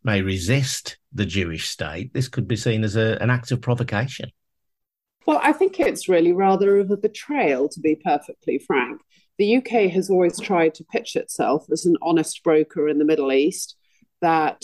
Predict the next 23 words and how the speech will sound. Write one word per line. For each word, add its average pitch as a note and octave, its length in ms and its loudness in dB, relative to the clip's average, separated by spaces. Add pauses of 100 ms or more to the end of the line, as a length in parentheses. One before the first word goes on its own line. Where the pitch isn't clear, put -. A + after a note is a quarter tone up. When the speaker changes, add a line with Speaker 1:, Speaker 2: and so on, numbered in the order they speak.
(160)
Speaker 2:
is E3 180 -2
not F3 220 2
afraid D#3 500 2
to - 100 -18
criticize D3+ 1000 0
Israel D#3+ 720 2
over D#3 160 0
some D3 260 -6
of C#3+ 100 -8
its - 180 -10
actions D3 720 0
in C#3+ 180 2
the C#3+ 120 4
occupied C3+ 520 -4
territories. C#3 680 -2 (140)
In D#3+ 100 0
fact, - 400 -2
its D#3 180 -4
continued D3 460 0
occupation D3+ 720 -4
of E3 140 -6
those E3+ 240 0
territories, F3 800 2